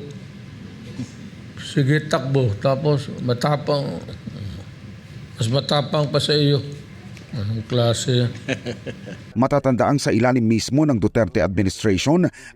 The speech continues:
Speaker 2: ay pinangunahan nito ang pagtatatag ng Executive Order Number seventy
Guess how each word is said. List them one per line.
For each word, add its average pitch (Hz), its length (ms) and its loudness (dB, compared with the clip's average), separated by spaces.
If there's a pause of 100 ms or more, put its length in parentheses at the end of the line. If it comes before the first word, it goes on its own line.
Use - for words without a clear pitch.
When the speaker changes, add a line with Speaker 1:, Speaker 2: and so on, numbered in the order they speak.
Speaker 2:
ay 117 80 6
pinangunahan 117 560 4
nito 113 240 4
ang 113 80 2
pagtatatag 110 640 2
ng 113 160 4
Executive 107 480 2
Order 113 320 6
Number 107 240 6
seventy 107 640 2